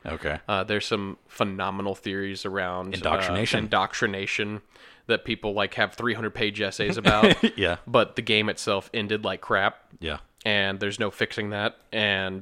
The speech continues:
Speaker 2: BioWare knows that, which is why they're like, <laughs> "Uh, moving on."
Speaker 1: Yeah.
Speaker 2: But, uh, same with movies, and I think that may very well be the case with Donnie Darko. I would never sit there and force myself to read these theories, but I
Speaker 1: Yeah.
Speaker 2: can guarantee you're probably right.
Speaker 1: I
Speaker 2: They're
Speaker 1: will,
Speaker 2: probably, like,
Speaker 1: I will
Speaker 2: phenomenal.
Speaker 1: say the,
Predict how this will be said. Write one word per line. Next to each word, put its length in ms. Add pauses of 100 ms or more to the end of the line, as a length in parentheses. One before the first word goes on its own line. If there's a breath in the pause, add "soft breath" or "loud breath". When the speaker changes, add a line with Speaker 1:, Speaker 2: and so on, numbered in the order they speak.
(120)
Speaker 2:
BioWare 400
knows 260
that, 200
which 140
is 80
why 200
they're 160
like, 240
<laughs> 0
"Uh, 680
moving 280
on." 160 (380 loud breath)
Speaker 1:
Yeah. 180
Speaker 2:
But, 220
uh, 220
same 240
with 120
movies, 480
and 120
I 60
think 240
that 240
may 220
very 180
well 100
be 140
the 80
case 220
with 80
Donnie 160
Darko. 300
I 100
would 220
never 260
sit 260
there 140
and 80
force 280
myself 300
to 80
read 200
these 160
theories, 400
but 160
I 60
Speaker 1:
Yeah. 80
Speaker 2:
can 100
guarantee 400
you're 140
probably 300
right. 300
Speaker 1:
I 160
Speaker 2:
They're 120
Speaker 1:
will, 80
Speaker 2:
probably, 200
like, 380
Speaker 1:
I 60
will 60 (120)
Speaker 2:
phenomenal. 100
Speaker 1:
say 360
the, 180